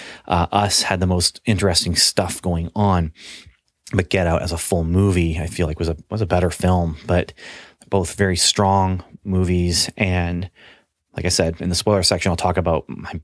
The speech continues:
big issue <laughs> with the story of, of Us. Um, and I have issues with, with other, um, stuff going on in, in the movies, but, um, you know, it's the kind of thing where, hey, as a, if I was doing a script reading, you know, I'd give him some,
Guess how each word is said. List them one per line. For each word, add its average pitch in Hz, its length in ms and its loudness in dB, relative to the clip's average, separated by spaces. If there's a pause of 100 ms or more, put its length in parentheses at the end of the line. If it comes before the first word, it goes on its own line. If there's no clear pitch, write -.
big 95 280 0
issue 87 400 0 (120)
<laughs> - 120 -2
with 90 240 -2
the 90 80 -2
story 90 680 -2
of, 98 260 -2 (380)
of 92 280 0
Us. 85 400 -2 (340)
Um, 85 240 -2
and 208 100 2
I 247 60 2
have 139 260 0
issues 135 520 2
with, 104 300 -2
with 110 300 -2
other, 104 460 2
um, 92 300 -2
stuff 90 260 -2
going 98 180 2
on 90 220 2
in, 92 300 -4
in 101 100 2
the 92 60 2
movies, 92 460 2
but, - 420 -2 (420)
um, 95 440 -2 (1000)
you 127 100 4
know, 110 60 2
it's 107 160 0
the 117 80 -4
kind 117 140 2
of 104 60 0
thing 98 240 0
where, 92 240 2
hey, 90 420 -2 (100)
as 95 120 -2
a, 104 120 0
if 113 120 0
I 104 80 2
was 90 120 0
doing 92 180 2
a 85 60 0
script - 360 -2
reading, 104 380 -4
you 101 60 -8
know, - 120 -12
I'd 92 160 -6
give 92 140 -4
him 85 100 -4
some, 82 320 -4